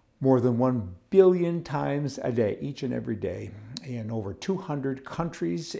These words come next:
around the world, and they generate sixty-seven billion in revenue per year. Kind of a nice story. It took a long time to kinda get there, but it's kinda cool.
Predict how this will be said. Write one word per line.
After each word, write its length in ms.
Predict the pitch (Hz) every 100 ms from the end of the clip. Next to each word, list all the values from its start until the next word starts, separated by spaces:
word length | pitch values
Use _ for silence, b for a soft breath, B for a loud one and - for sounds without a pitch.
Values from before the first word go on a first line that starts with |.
| 113
around 420 | 107 107 143 180
the 80 | 170
world, 520 | 120 117 117 120 120
and 300 | - 104 104
they 80 | 107
generate 520 | 104 123 117 113 113
sixty-seven 920 | - 156 - 110 127 117 120 104 101
billion 440 | 101 135 131 120 117
in 140 | 107
revenue 540 | 98 113 104 101 104 104 -
per 240 | - 190
year. 300 | 190 165 143 - B B
Kind 200 | - 202
of 60 | 156
a 60 |
nice 200 | 143 127
story. 320 | 123 - 147 110
It 120 | 101
took 140 | 143
a 40 | 139
long 280 | 131 123
time 220 | 117 127 123
to 80 |
kinda 240 | 123 139 120
get 260 | 120 131
there, 240 | 139 127 123 - _ _ -
but 160 | 202
it's 140 | 185 147
kinda 360 | - 156 131 113
cool. 320 | - 151 117